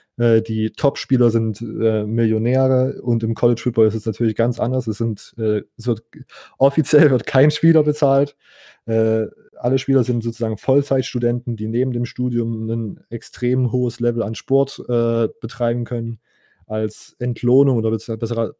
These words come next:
gesagt als Bezahlung bekommen sie sozusagen ihr, ihr, äh, Scholarship, ihre, ihre,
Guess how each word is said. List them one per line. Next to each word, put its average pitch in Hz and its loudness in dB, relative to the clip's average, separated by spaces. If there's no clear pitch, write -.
gesagt 113 -6
als 110 -4
Bezahlung 117 -2
bekommen 113 0
sie 110 -4
sozusagen 110 -4
ihr, 107 0
ihr, 104 -4
äh, 123 -16
Scholarship, 139 2
ihre, 107 -2
ihre, 104 -6